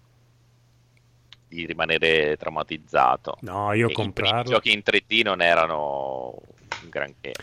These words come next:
Speaker 2: No, ma vai tranquillo, perché io adesso, tipo, anche sabato devo, eh, ripetere la classica serata mensile di revival di videogiochi coi miei amici, che, dove tiriamo fuori la prima PlayStation.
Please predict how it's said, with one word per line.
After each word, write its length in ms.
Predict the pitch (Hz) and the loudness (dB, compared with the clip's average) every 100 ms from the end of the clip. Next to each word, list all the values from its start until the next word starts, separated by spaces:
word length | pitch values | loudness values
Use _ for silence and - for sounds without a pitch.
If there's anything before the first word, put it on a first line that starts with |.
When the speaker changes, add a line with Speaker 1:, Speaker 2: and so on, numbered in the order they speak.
| - | -14
Speaker 2:
No, 220 | 110 107 | -2 0
ma 140 | 110 120 | 2 2
vai 160 | 143 | 2
tranquillo, 460 | 165 160 123 131 123 | 0 -4 -2 -2 -2
perché 240 | 107 104 | -6 -4
io 760 | 123 135 143 139 139 135 135 131 | -2 0 0 0 -2 -2 -2 -2
adesso, 340 | 117 117 113 - | -2 -2 -4 -6
tipo, 180 | 113 | -2
anche 180 | 110 110 | -2 -2
sabato 440 | - - 107 101 101 | -4 -2 -2 -2 -6
devo, 960 | 101 101 98 95 98 101 113 127 131 | -6 -6 -4 -4 -6 -8 -14 -12 -12
eh, 140 | 139 113 | -4 0
ripetere 640 | 117 113 110 113 120 107 | 0 0 -2 -2 -2 -2
la 320 | 104 98 95 92 | -2 -2 -4 -8
classica 600 | - 104 - 110 - 101 | -6 -6 -4 -8 -4 -6
serata 460 | - 113 101 104 107 | -4 -2 -2 -2 -2
mensile 680 | 101 95 - 104 104 101 | -4 -6 -6 -6 -4 -4
di 480 | 95 92 92 92 95 | -6 -8 -8 -8 -8
revival 640 | 104 101 98 98 104 101 98 | -4 -4 -2 -2 -2 -4 -6
di 120 | 92 | -6
videogiochi 520 | 98 95 92 101 - | -6 -8 -4 -6 -6
coi 140 | - | -8
miei 200 | 95 98 | -8 -6
amici, 420 | 104 101 98 - 107 | -6 -6 -6 -6 -8
che, 160 | 135 | -8
dove 220 | 110 104 101 | -6 -6 -6
tiriamo 260 | 101 98 | -6 -6
fuori 280 | 98 101 98 | -8 -6 -4
la 100 | 95 | -4
prima 440 | - _ 110 104 90 | -8 _ -6 -6 -6
PlayStation. 760 | 101 107 - 95 - 123 151 | -8 -8 -8 -10 -8 -8 -8